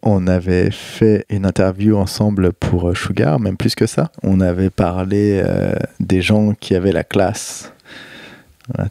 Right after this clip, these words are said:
t'avais un, un, une opinion assez tranchée sur, euh, le style, comment il fallait s'habiller et qui avait ou qui n'avait pas la classe. Et aujourd'hui, si tu devais citer trois personnes, trois skateurs qui ont la classe en deux mille dix-huit.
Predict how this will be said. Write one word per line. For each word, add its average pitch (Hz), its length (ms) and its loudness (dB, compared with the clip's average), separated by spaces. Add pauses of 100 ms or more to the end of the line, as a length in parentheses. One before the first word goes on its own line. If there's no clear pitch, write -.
t'avais 95 200 0
un, 92 220 0
un, 92 240 -2
une 92 180 0
opinion 95 600 0 (100)
assez 107 320 0
tranchée 101 580 -2
sur, 92 380 0
euh, 87 200 0 (380)
le 95 120 0
style, 98 580 0
comment 95 180 0
il 98 80 0
fallait 101 200 -2
s'habiller 98 800 0
et 95 120 -6
qui 104 260 2
avait 95 380 0 (120)
ou - 100 -18
qui 98 100 -2
n'avait 95 220 2
pas 95 160 0
la 87 100 -2
classe. - 520 -6 (120)
Et 98 280 0
aujourd'hui, 104 420 2
si - 320 -2
tu - 160 0
devais 104 300 2
citer - 400 0
trois - 260 0
personnes, 101 540 0 (1040)
trois - 220 -2
skateurs - 460 -2
qui - 140 -2
ont 95 80 6
la 90 140 2
classe - 560 -4 (100)
en 107 180 4
deux 95 140 0
mille 90 180 -2
dix-huit. 92 600 -4